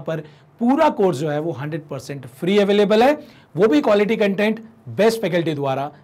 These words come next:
प्रोवाइड कराया जाता है। तो आपको करना क्या है? आपको सिर्फ मेहनत करनी है, पढ़ाई करनी है और यहाँ पर आपको सारा कंटेंट जो है वो हंड्रेड परसेंट फ्री अवेलेबल यहाँ पर आपके लिए है। बस आप लोग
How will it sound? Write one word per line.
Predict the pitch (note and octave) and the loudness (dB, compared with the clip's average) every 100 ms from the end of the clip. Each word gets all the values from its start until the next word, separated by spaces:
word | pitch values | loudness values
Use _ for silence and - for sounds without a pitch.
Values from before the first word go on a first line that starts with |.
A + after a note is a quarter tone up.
| - | -6
प्रोवाइड | C#3+ C#3 C3+ | -2 -2 -4
कराया | C3 G#2 G2+ | -8 -12 -12
जाता | G2 F#2+ - | -14 -18 -20
है। | - _ - - - | -20 _ -20 -20 -10
तो | C3 | -4
आपको | D#3+ A3+ | -2 2
करना | A3 A3+ A#3+ | 4 4 4
क्या | A#3+ B3 | 4 4
है? | B2+ - | 2 -4
आपको | A2 - C3 | -10 -6 -6
सिर्फ | F3+ F#3 | -4 -2
मेहनत | G3 F#3+ G#3+ | 0 2 2
करनी | A#3 A3 A3+ | 2 2 4
है, | A3+ | 2
पढ़ाई | A3+ A3 A3+ | 4 4 4
करनी | A#3 A#3 A#3+ | 4 2 2
है | C4+ C4 - - | 2 0 -8 -8
और | D3+ D#3+ | -4 -2
यहाँ | F3 A3+ - | 0 0 2
पर | G3 | 0
आपको | F3+ - F3+ | 0 -4 -8
सारा | - - A#3+ C#4 | -6 -2 0 0
कंटेंट | A#3 G#3+ G3 G3+ | 0 -2 0 -2
जो | D#3+ E3+ | 0 0
है | F#3 A3 A3+ - - | 2 2 0 -12 -8
वो | E3+ | -6
हंड्रेड | F3 G3+ - | -2 -2 0
परसेंट | D3+ D3 F3 F3 - _ - | -4 -4 -6 -8 -16 _ -4
फ्री | A3 B3+ B3+ B3+ - | 0 2 2 -2 -8
अवेलेबल | D3 D#3 D3+ D3 D3+ D3+ - D3 | -6 -2 0 0 -2 -6 -12 -8
यहाँ | C#3+ | -8
पर | D3 C3+ | -6 -8
आपके | B2 B2+ | -8 -10
लिए | A#2+ B2 | -10 -10
है। | G#2+ - _ _ _ _ _ D#3 | -12 -16 _ _ _ _ _ 2
बस | A#3+ B3 - - - | 2 2 -6 -20 -4
आप | D3+ F3+ F#3+ | 0 2 4
लोग | G#3 B3+ | 4 4